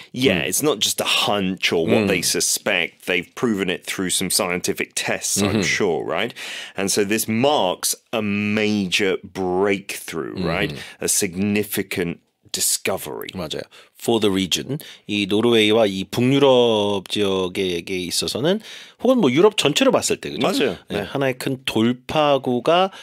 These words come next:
Speaker 2: 된다고 봐야 된다. 마크 자체가 그런 것이라고 기념할 만한 그게 된다는 얘기죠.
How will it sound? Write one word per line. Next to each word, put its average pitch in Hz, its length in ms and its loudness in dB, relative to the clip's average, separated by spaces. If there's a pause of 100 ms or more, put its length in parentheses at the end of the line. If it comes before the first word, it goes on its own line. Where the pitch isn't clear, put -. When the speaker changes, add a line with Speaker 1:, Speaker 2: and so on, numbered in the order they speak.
(300)
Speaker 2:
된다고 117 520 2
봐야 87 200 -4
된다. 73 580 -8 (160)
마크 117 320 0
자체가 82 380 -4
그런 101 320 -2
것이라고 85 720 -4
기념할 123 540 2
만한 90 340 -2 (420)
그게 101 260 -8
된다는 87 380 -4
얘기죠. 62 300 -4